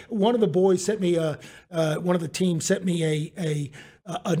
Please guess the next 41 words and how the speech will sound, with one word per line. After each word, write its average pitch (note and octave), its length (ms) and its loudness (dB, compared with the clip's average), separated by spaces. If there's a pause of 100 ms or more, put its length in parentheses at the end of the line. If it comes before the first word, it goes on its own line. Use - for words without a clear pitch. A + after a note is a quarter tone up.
a E3 140 0
list, E3+ 500 0
and F3 120 -2
it D3 100 -4
had D3+ 200 -2
one F#3 280 0
extra F#3 340 -6
ticker E3+ 380 -4
on D#3 120 -2
there, D#3 160 2
but D3+ 140 0
it - 120 -8
wasn't E3+ 360 0
in E3 160 -2
this D3+ 180 -2
article. D3 480 -6 (300)
So F#3 300 2 (140)
in G3+ 140 2
any B3 220 4
event, F#3 300 2 (280)
but F#3 120 2
here's D#4+ 460 -6
the, G3 140 -4 (240)
the E3 80 -10
big C#4+ 400 -8
thing D#3+ 220 -6
I C#3 80 -8
wanna C3+ 300 -12
know. A#2 260 -18 (680)
Number C4+ 200 2
one, G#3 480 0 (540)
how C4 380 -2
are D#4 60 -4
you C4 180 -2
gonna F#3 240 0
know F3+ 240 2
which F3 360 0
is D#3 80 -12
the F3+ 80 -4
be-, A#3+ 160 -4
look, C4+ 300 0